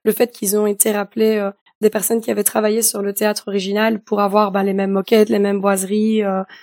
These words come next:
euh, toute l'attention au détail qui est portée pour que ce soit une, une copie assez fidèle, en fait. Donc, euh, voilà, là, après le lunch à l'après-midi, c'était, euh, pour nous, c'était libre.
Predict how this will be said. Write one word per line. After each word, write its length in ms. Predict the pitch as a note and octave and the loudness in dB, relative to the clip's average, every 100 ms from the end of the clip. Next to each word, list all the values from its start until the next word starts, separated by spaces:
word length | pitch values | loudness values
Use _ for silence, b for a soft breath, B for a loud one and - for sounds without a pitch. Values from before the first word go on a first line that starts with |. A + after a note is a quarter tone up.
| B B - | B B 0
euh, 800 | G3+ G3 G3 F#3+ G3 G3 G3+ A3+ A3 | 2 2 0 -2 -4 -4 -4 -6 -6
toute 180 | A#3+ A3+ | -4 2
l'attention 460 | A#3 A3 A3 - G#3 | 2 2 -4 -2 -2
au 40 | |
détail 340 | G3 G3+ A3 | 0 -2 -2
qui 100 | G#3+ | -4
est 40 | G#3 | -6
portée 320 | - - A#3 | -8 2 2
pour 160 | A3 - | 2 -8
que 100 | G3+ | -4
ce 140 | G#3 | 0
soit 300 | F#3 - G#3+ | 0 2 2
une, 280 | G3+ G3 G3 b b _ | 0 -2 -8 b b _
une 160 | A3+ G#3+ | 0 2
copie 360 | G#3+ G3+ A#3 | 2 0 2
assez 260 | G#3+ F#3+ A3 | 4 2 0
fidèle, 380 | - G3+ G3 F#3 | -4 0 0 0
en 100 | F3 | -6
fait. 320 | - G#3 - _ b b b _ | -12 -14 -14 _ b b b _
Donc, 440 | F#3 G3 G3 F#3+ G#3+ | -4 -2 -2 -4 -2
euh, 180 | G3 F#3+ | -2 0
voilà, 240 | F#3+ G3+ | -2 0
là, 100 | A3 | 0
après 240 | - - | -2 -2
le 160 | G#3+ G3 | -2 0
lunch 320 | G3 G#2+ - | -2 -4 0
à 20 | |
l'après-midi, 400 | G2+ - - G#3+ | 0 0 -4 -2
c'était, 420 | G#3 A3+ - G#3 G3+ | -2 -2 -6 -4 -4
euh, 220 | G3 G3 F#3+ | -4 -6 -6
pour 140 | G3 | -2
nous, 100 | F#3+ | -2
c'était 320 | B3 - - G3 | -2 -6 -4 -2
libre. 400 | F#3 G#3+ G3 | 0 2 0